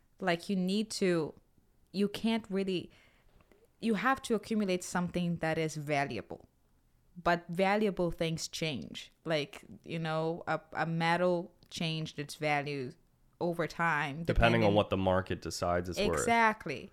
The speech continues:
Speaker 1: And, you know, a currency changes values, and w-, w-, w-, so many things that might be valuable right now might not be valuable in a hundred years. So how do you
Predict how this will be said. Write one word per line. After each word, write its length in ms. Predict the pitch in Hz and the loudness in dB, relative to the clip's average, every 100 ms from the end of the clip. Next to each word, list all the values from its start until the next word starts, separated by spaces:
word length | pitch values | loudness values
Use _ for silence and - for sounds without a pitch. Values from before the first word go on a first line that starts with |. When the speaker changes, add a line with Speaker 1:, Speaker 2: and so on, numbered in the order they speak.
| - | -4
Speaker 1:
And, 340 | 185 185 180 - | 0 0 -2 -6
you 140 | 185 | -4
know, 240 | 180 175 | 0 2
a 60 | 170 | 0
currency 540 | 170 220 214 208 - | 0 0 2 2 0
changes 520 | 196 180 170 165 160 - | -2 0 0 -2 -6 -4
values, 520 | 160 151 143 147 143 | -2 -2 0 -2 -2
and 220 | 160 160 | -2 -4
w-, 200 | - 123 | -6 -10
w-, 320 | - 165 175 165 - | -8 -6 -4 -4 -6
w-, 280 | 185 - - - | -6 -6 -8 -4
so 260 | - 262 285 | 0 2 2
many 260 | 269 240 | 2 2
things 360 | 233 214 208 202 | 2 2 2 2
that 120 | 185 | 2
might 280 | 175 175 185 | 0 0 -2
be 100 | 185 | -2
valuable 540 | 165 156 165 160 156 | -2 0 0 -2 -4
right 240 | 156 147 - | -4 -2 0
now 260 | 160 151 147 | 2 2 4
might 300 | 160 156 156 | 2 2 2
not 300 | 151 143 - | 2 4 2
be 100 | 147 | 2
valuable 560 | 143 135 139 135 139 - - - - | 2 0 -2 -2 -4 -4 -6 -6 -4
in 80 | 180 | -2
a 20 | |
hundred 380 | 269 320 220 165 | 0 0 -2 -4
years. 320 | 85 120 - - - - | -6 -8 -10 -16 -20 -8
So 200 | - 202 | -2 0
how 240 | - 196 | 4 2
do 120 | 190 | 2
you 200 | 196 180 | 0 0